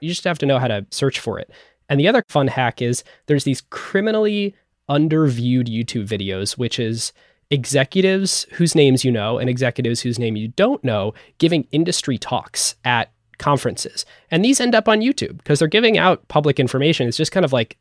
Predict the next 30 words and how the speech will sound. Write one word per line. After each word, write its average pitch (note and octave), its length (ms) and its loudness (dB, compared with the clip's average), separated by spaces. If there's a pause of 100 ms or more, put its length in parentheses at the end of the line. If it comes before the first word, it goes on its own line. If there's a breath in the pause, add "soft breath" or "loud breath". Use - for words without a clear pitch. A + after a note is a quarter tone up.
nitty C3 300 0
gritty. A#2 320 -2
And D3+ 100 0
oftentimes F#3+ 460 0
it's B2 100 -2
not C#3 320 0
picked - 300 -2
up C3 240 0 (420 loud breath)
by A2+ 380 0
the A2+ 80 -8
press. - 400 0 (260 soft breath)
And B2+ 160 -2
so C#3+ 240 4
when C3+ 240 2
you C#3+ 100 2
go D3+ 200 6
and D#3 80 8
you C3+ 100 4
watch D3 460 2
Gwynne C#3+ 180 6
Shotwell, B2+ 560 2
the A#2+ 80 0
C C#3 240 0
O B2+ 80 4
O B2+ 140 2
of A#2 80 -2
SpaceX, B2 600 -2
give B2 140 0
a G#2+ 40 -2
talk B2+ 420 0